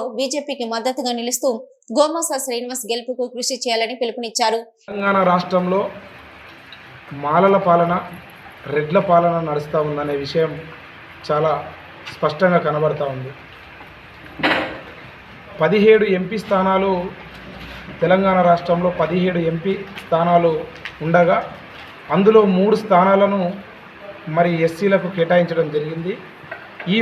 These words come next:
Speaker 2: మూడు స్థానాల్లో కూడా మాలలనే పెట్టి తెలంగాణ రాష్ట్రంలో మాదిగలను ఘోరంగా అవమానిస్తుంది ఇవాళ రేవంత్ రెడ్డి ప్రభుత్వం అనే విషయం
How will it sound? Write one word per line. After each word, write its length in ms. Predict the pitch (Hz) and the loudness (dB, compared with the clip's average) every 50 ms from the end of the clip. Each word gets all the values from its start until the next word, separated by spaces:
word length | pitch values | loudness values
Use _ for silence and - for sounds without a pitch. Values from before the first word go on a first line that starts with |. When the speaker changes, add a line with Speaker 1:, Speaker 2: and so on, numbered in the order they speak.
| 208 202 | 2 2
Speaker 2:
మూడు 180 | 208 226 247 240 - | 2 2 2 0 2
స్థానాల్లో 440 | - 214 202 208 220 220 220 220 214 - | 2 2 4 4 4 4 4 2 2 0
కూడా 200 | 202 190 202 202 196 185 - - - - - - - - - - - - - - - - 143 139 151 | 2 4 6 6 6 6 2 0 -2 -8 -14 -18 -20 -20 -20 -20 -20 -20 -20 -20 -20 -18 -12 -4 0
మాలలనే 480 | 156 165 185 202 214 214 214 208 214 202 175 | 2 4 6 6 6 4 4 2 0 -2 -2
పెట్టి 280 | 190 175 - 202 196 185 175 170 185 - - - - - - - - - - - - - - - - - - - - - | -2 -4 0 0 2 2 2 0 -4 -8 -12 -16 -20 -20 -20 -20 -20 -20 -20 -20 -20 -20 -20 -20 -20 -20 -20 -20 -2 2
తెలంగాణ 400 | 170 180 202 208 208 208 202 196 196 190 185 | 4 4 4 4 4 2 0 0 2 2 2
రాష్ట్రంలో 400 | 180 170 180 - 185 180 180 175 165 151 | 0 0 -2 -4 -4 -2 -2 -2 -2 -2
మాదిగలను 480 | 156 170 180 180 185 185 185 180 175 - - 143 | -2 0 0 0 0 -2 -2 -2 -4 -6 -4 -2
ఘోరంగా 320 | 151 175 190 185 185 175 165 | 0 2 2 4 4 4 4
అవమానిస్తుంది 640 | 160 170 175 170 170 160 - - 170 165 165 170 165 156 151 160 - - - - 160 | 4 4 2 0 0 -2 -4 -8 -8 -6 -6 -6 -6 -6 -6 -8 -10 -14 -14 -10 -6
ఇవాళ 180 | 147 165 160 156 147 147 | -4 -2 -2 0 0 0
రేవంత్ 300 | 147 160 175 170 170 170 160 | 2 2 0 0 0 -2 -4
రెడ్డి 200 | 151 151 156 156 151 151 - - - - | -4 -4 -4 -6 -6 -8 -10 -14 -10 -10
ప్రభుత్వం 400 | 143 139 151 147 - 165 156 151 151 | -8 -6 -6 -6 -6 -6 -6 -6 -6
అనే 100 | 147 143 143 | -8 -8 -8
విషయం 260 | 139 - 180 175 156 | -8 -6 -4 -4 -4